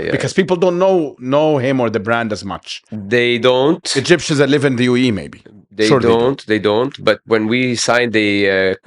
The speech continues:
Speaker 1: c-, a culinary advisor, uh, contract for three years, he was there.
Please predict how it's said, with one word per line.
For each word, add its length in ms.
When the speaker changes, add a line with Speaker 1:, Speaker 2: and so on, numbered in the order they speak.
Speaker 1:
c-, 40
a 300
culinary 440
advisor, 540
uh, 600
contract 440
for 140
three 300
years, 540
he 120
was 260
there. 460